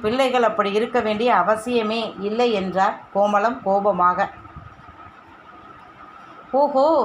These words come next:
அவ மட்டும் விருந்தாளி? ஓஹோ,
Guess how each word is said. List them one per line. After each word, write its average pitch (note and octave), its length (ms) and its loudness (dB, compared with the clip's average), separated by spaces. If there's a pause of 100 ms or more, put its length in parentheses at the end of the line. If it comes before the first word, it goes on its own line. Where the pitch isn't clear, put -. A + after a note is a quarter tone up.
(320)
அவ E3 220 2
மட்டும் G#3+ 440 0 (340)
விருந்தாளி? A#3+ 520 2 (1400)
ஓஹோ, A3+ 280 2